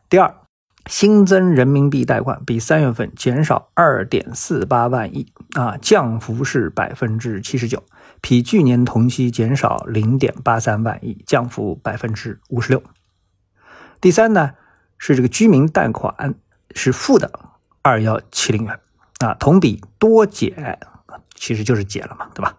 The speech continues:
啊，七四五三亿元。总之呢，这些数据我觉得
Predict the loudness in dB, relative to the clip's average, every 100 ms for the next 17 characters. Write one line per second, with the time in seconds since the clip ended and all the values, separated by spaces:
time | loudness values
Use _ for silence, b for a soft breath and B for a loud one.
0 | B B B B -2 -2 -6 -2 0 2
1 | 0 -4 -8 -8 -14 -6 -6 -4 -8 -12
2 | -16 _ _ _ B B B B 4 6
3 | 4 4 2 2 4 2 2 0 0 0
4 | 0 2 0 -4 _ _ -4 2 4 2